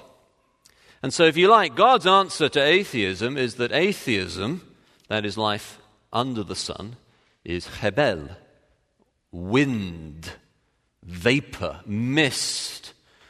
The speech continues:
uh, ephemeral, uh, in translation, vanity or meaningless,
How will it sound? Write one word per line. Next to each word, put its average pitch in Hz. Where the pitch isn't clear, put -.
uh, -
ephemeral, 131
uh, -
in 101
translation, 110
vanity 98
or 85
meaningless, 104